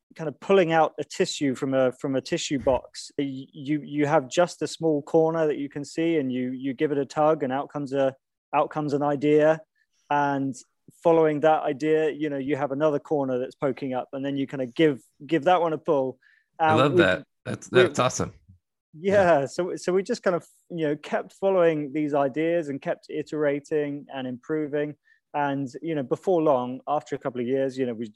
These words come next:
Speaker 1: we just had, like, a handful of stuff, and we'd created a brand, and we launched, and it was just kind of, it's been nonstop since then. Quite incredible, really.
Speaker 2: It's incredible. And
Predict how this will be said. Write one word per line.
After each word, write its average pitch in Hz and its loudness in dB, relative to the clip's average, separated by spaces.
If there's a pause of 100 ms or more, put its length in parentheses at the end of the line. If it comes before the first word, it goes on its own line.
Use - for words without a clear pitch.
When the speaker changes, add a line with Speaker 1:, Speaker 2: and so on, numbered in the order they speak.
Speaker 1:
we 131 -6
just 117 -12
had, 120 -4
like, 113 -6
a 113 -10 (120)
handful 151 -6
of 104 -10
stuff, 135 -2
and 123 -10
we'd 113 -10
created 131 -6
a 117 -6
brand, 123 -4
and 113 -12
we 117 -8
launched, 156 -2 (680)
and 123 -4 (100)
it 160 -4
was 160 -4
just 165 -2
kind 139 0
of, 123 -2 (240)
it's 151 -8
been 135 -2
nonstop 139 -4
since 135 -14
then. 160 -4 (160)
Quite 147 -4
incredible, 123 -10
really. 107 -12 (1000)
Speaker 2:
It's - -14
incredible. 107 4
And 110 0